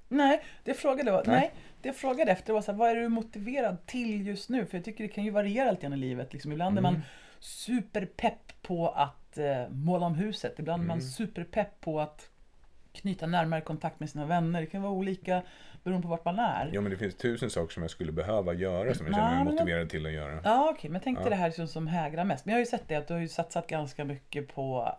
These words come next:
Speaker 1: din kost
Speaker 2: Ja.
Speaker 1: under några månader. Och det
Speaker 2: Mm.
Speaker 1: känns ju som att du är väldigt motiverad
Speaker 2: Mm.
Speaker 1: till att göra en förändring
Speaker 2: Mm.
Speaker 1: där.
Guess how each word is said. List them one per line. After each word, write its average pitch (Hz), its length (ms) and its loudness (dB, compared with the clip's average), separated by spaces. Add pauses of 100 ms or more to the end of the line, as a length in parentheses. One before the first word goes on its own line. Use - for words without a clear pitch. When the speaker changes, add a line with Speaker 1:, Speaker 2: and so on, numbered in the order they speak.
(360)
Speaker 1:
din 127 360 -6 (120)
kost - 480 -6
Speaker 2:
Ja. 98 100 0
Speaker 1:
under 120 320 4
några 120 280 0
månader. 123 580 0
Och - 60 2
det 117 60 2
Speaker 2:
Mm. 127 120 0
Speaker 1:
känns 180 180 0
ju 156 60 -2
som 139 200 -6
att 123 140 -10
du - 60 -14
är 123 60 -10
väldigt 123 280 -4
motiverad 131 640 -4 (100)
Speaker 2:
Mm. 110 160 0
Speaker 1:
till 131 100 0
att 131 100 -6
göra 143 100 -4
en 131 80 -4
förändring 135 420 -2
Speaker 2:
Mm. 170 120 4
Speaker 1:
där. 147 220 2